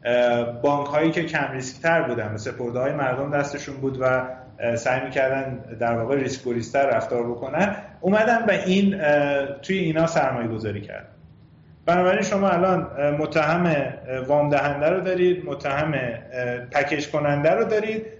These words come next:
و اون سرمایه گذاری که توی، اه، این، اه، اوراق میاد سرمایه گذاری می‌کنه. از اون طرف یه سری شرکت‌های بیمه اومدن و، اه، این عدم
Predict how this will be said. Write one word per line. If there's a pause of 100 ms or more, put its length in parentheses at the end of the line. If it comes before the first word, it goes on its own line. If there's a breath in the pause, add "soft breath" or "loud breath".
(100)
و
اون
سرمایه
گذاری
که
توی،
اه، (580)
این،
اه،
اوراق
میاد
سرمایه
گذاری
می‌کنه. (1160)
از
اون
طرف
یه
سری
شرکت‌های
بیمه
اومدن
و، (440)
اه، (180)
این (320)
عدم